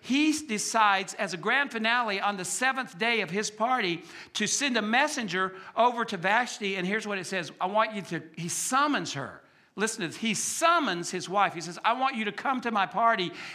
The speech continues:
And by the way, don't forget to bring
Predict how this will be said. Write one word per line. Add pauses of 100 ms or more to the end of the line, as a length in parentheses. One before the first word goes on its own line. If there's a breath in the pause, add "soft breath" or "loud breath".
And
by
the
way, (340 loud breath)
don't
forget
to
bring